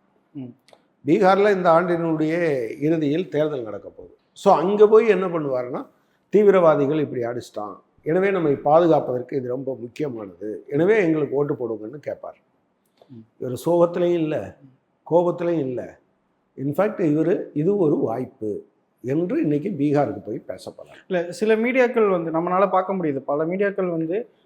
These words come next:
Speaker 1: அ, ஒரு தரப்புல வந்து இது பயங்கரவாத தாக்குதல் தான், இதை வந்து மத கலவரமா பார்க்கக்கூடாது, இந்து முஸ்லீம் அப்படின்னு பார்க்கக்கூடாது,
Speaker 2: ம்.
Speaker 1: அ, இந்தியா பாகிஸ்தான் அப்படின்னு பார்க்கக்கூடாது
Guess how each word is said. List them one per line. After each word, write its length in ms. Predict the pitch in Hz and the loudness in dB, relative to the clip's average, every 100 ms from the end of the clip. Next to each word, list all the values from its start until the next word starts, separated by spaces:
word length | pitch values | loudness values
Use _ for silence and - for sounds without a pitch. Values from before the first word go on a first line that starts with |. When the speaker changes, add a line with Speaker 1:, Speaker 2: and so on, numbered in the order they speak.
| _ | _
Speaker 1:
அ, 120 | 151 | 0
ஒரு 160 | 151 175 | 2 4
தரப்புல 360 | 185 196 202 190 | 4 2 4 2
வந்து 200 | 185 190 | 4 2
இது 400 | 175 165 156 147 | 2 0 0 2
பயங்கரவாத 540 | 160 190 214 202 180 | 2 2 2 2 2
தாக்குதல் 440 | 165 160 160 147 | 0 0 0 -2
தான், 260 | 143 143 135 | 0 -2 -4
இதை 120 | 143 | -6
வந்து 160 | 156 170 | -4 -2
மத 240 | 151 165 180 | 0 0 0
கலவரமா 380 | 180 165 160 143 | 0 0 -2 -2
பார்க்கக்கூடாது, 480 | 143 143 131 127 123 | -4 -6 -10 -10 -6
இந்து 380 | 131 139 170 190 | -8 -6 -2 -2
முஸ்லீம் 340 | 175 180 160 | -2 -4 -4
அப்படின்னு 240 | 143 147 147 | -4 -6 -4
பார்க்கக்கூடாது, 640 | 143 143 135 120 123 127 - 104 92 - | -4 -4 -12 -14 -14 -18 -20 -20 -20 -6
Speaker 2:
ம். 60 | |
Speaker 1:
அ, 120 | 151 | -2
இந்தியா 380 | 156 170 185 208 | 0 0 6 6
பாகிஸ்தான் 540 | 190 170 170 170 170 151 | 6 2 2 -6 -4 -4
அப்படின்னு 220 | 143 147 | -6 -4
பார்க்கக்கூடாது 680 | 143 143 143 127 123 131 127 | -6 -6 -8 -8 -6 -8 -10